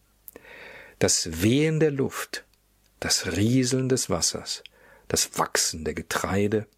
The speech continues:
das Wogen des Meeres, das Grünen der Erde, das Glänzen des Himmels, das Schimmern der Gestirne,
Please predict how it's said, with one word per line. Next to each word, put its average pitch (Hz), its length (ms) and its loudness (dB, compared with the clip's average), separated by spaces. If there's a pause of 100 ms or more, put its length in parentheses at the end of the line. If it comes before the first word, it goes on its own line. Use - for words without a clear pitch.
(360)
das 90 300 -2
Wogen 147 400 2
des 139 220 0
Meeres, 113 720 0 (200)
das - 280 -4
Grünen 151 680 2 (120)
der 135 120 4
Erde, 123 380 0 (1080)
das - 160 2
Glänzen 120 520 0
des 113 180 2
Himmels, 107 380 -4
das - 140 -4
Schimmern 110 520 2
der 117 120 4
Gestirne, 110 640 0